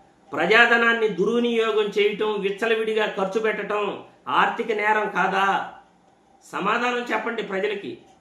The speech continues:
వేల కోట్లు అమరావతి రాజధానిలో బిల్డింగులకు ఎందుకు ఖర్చు పెడుతున్నారు? వేల ఎకరాలు ఎందుకు సేకరిస్తున్నారు? సేకరించిన యాభై మూడు వేల ఎకరాలకి రైతులకు ప్లాట్లు ఇవ్వగలిగారా? రాజధాని కోసం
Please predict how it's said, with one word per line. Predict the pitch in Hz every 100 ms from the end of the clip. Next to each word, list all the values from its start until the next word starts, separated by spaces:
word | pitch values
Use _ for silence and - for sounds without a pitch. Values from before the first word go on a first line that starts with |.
| _ _ _ -
వేల | 113 175 233 247 247
కోట్లు | 240 247 226
అమరావతి | 208 226 233 233 233
రాజధానిలో | 214 214 220 214 208 202 214 240
బిల్డింగులకు | 190 196 226 240 240 220 233
ఎందుకు | 208 220 240
ఖర్చు | - 208 214
పెడుతున్నారు? | 202 170 175 160 107 92 - _ _ _ _ _ -
వేల | 127 190 247 262
ఎకరాలు | 233 220 233 240 247
ఎందుకు | 220 220 254 247
సేకరిస్తున్నారు? | 240 220 220 214 202 196 170 131 98 - _ _ _ _ _ _ -
సేకరించిన | 180 233 240 254 254 240
యాభై | 233 214 220 233
మూడు | 233 226
వేల | 226 220
ఎకరాలకి | 208 208 214 233 240 240
రైతులకు | 208 220 233 226 226
ప్లాట్లు | 208 202 220 220
ఇవ్వగలిగారా? | 208 220 220 196 175 - 175 _ _ _ _ _ _ _ -
రాజధాని | 107 156 190 214 220 226
కోసం | 226 214 208 202 240